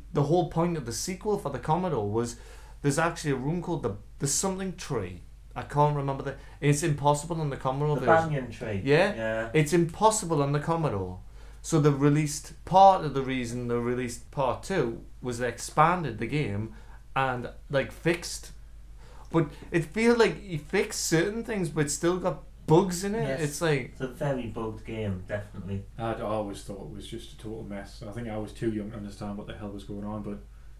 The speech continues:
Speaker 3: it was just too difficult when I played it when I was a kid.
Speaker 2: Well,
Speaker 3: It was too
Speaker 2: there's a
Speaker 3: hard.
Speaker 2: room on
Speaker 1: I
Speaker 2: it.
Speaker 1: agree. <laughs> It
Speaker 2: I
Speaker 1: is
Speaker 2: think
Speaker 1: now.
Speaker 2: it's the yacht. There's one of the rooms called the yacht, or is it the beach? There's an item at the bottom of the screen
Speaker 1: Mm-hmm.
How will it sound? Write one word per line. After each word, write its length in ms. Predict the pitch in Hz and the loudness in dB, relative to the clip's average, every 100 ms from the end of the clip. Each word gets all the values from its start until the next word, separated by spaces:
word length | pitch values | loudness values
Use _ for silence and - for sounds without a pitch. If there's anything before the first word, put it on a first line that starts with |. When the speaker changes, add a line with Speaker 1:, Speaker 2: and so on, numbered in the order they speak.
| - | -14
Speaker 3:
it 60 | 117 | -12
was 100 | 104 | -12
just 180 | 110 | -12
too 160 | - 113 | -6 -6
difficult 420 | 110 101 117 120 | -6 -8 -8 -8
when 100 | 110 | -8
I 80 | 107 | -8
played 200 | 104 120 | -6 -6
it 80 | 107 | -6
when 100 | 107 | -6
I 60 | 101 | -10
was 100 | 101 | -10
a 40 | |
kid. 100 | - | -4
Speaker 2:
Well, 100 | 180 | -2
Speaker 3:
It 40 | 190 | -2
was 200 | - - | -8 -10
too 60 | - | -2
Speaker 2:
there's 200 | 170 175 | 0 0
a 60 | |
Speaker 3:
hard. 160 | 151 143 | 0 2
Speaker 2:
room 540 | 190 214 131 104 110 - | 2 2 0 -2 -4 -6
on 80 | 139 | 0
Speaker 1:
I 80 | 120 | 0
Speaker 2:
it. 60 | 110 | 0
Speaker 1:
agree. 400 | 110 113 120 113 98 | -2 -4 -6 -4 -4
<laughs> 160 | 120 | -4
It 80 | 107 | -4
Speaker 2:
I 40 | |
Speaker 1:
is 80 | 110 | -2
Speaker 2:
think 120 | 180 | 0
Speaker 1:
now. 60 | 170 | 0
Speaker 2:
it's 140 | 165 147 | 0 -2
the 140 | 139 | -2
yacht. 520 | 127 135 180 - - - - - - - | 0 0 0 -2 -8 -14 -16 -16 -16 -10
There's 120 | 143 | -4
one 140 | 147 | -2
of 60 | 147 | 0
the 60 | |
rooms 180 | 147 143 | 0 0
called 260 | - 147 135 | -4 -6 -4
the 80 | 135 | -4
yacht, 360 | 131 156 160 151 | 0 0 0 -2
or 80 | 135 | -4
is 80 | |
it 80 | 131 | -6
the 80 | 123 | -8
beach? 480 | 110 147 165 - - - - - - | -6 -4 -4 -8 -14 -16 -16 -16 -12
There's 120 | 135 135 | -8 -8
an 120 | 147 | -4
item 460 | 151 156 147 147 135 | -4 -2 -2 -4 -4
at 180 | 135 | -6
the 60 | 131 | -6
bottom 320 | - 165 147 | 0 0 0
of 100 | 135 | -4
the 80 | 123 | -6
screen 600 | - - 165 151 98 92 127 | -10 -8 -6 -4 -4 -6 -8
Speaker 1:
Mm-hmm. 240 | 117 104 | -6 -6